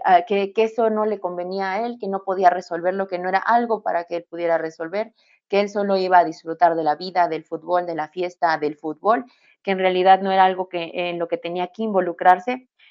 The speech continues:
y que, pues, estaba ahí para disfrutar de su música, de la hermosa vida que era jugando, que era jugar fútbol, y que para poder, eh, pues, encabezar y precisamente, eh,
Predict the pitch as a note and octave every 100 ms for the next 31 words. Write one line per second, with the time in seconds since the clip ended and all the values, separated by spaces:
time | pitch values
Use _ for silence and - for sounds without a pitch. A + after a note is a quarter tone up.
0 | _ A3 G#3+ G#3+ G3 G3 F#3 - F#3 G3
1 | A#3 A3+ A3+ C4+ C4 G3+ F3 F3 G3+ -
2 | F3+ F3+ F3 E3+ F#3 G3+ G3+ G3 F3 D#3
3 | D#3 D#3+ F3 F3+ E3+ F3+ E3+ E3 F3 E3+
4 | E3 E3 E3 E3 E3 _ _ _ _ F#3+
5 | F#3 F#3 F3+ F#3 F#3+ F#3+ E3+ G3+ C4 C4
6 | _ _ - A3 G#3+ G3+ F#3+ F3+ F3+ F3
7 | F3 F3+ - F3 E3+ E3 - _ _ F3+
8 | E3+ E3 E3+ D#3+ D#3+ F3+ F3+ F3 D#3 D3+
9 | - _ _ E3 E3 E3+ F3 F3 F3 F3
10 | E3 - _ _ _ _ F#3 F3 E3+ E3
11 | D#3